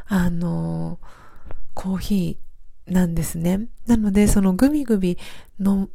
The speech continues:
飲む、飲まない、飲めないっていうところの、その、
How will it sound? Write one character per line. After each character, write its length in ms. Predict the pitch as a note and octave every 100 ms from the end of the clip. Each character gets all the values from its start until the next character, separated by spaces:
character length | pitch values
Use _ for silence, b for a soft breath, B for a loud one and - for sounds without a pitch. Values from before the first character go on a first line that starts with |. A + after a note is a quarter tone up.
| -
飲 160 | G3+ G#3
む、 260 | E3+ G3 - b b b - -
飲 140 | G3 G3
ま 160 | G#3+
な 160 | F3 D#3
い、 120 | - -
飲 180 | F#3 F#3+
め 120 | G#3+
な 120 | G3 D3
い 60 |
っ 20 | - -
て 140 | - E3
い 160 | D#3+
う 160 | E3 - B B -
と 100 | -
こ 160 | F#3
ろ 140 | F#3 F#3
の、 300 | A#3 G#3+ - - - - - -
そ 160 | G3
の、 420 | F3+ F3 D#3+ D#3+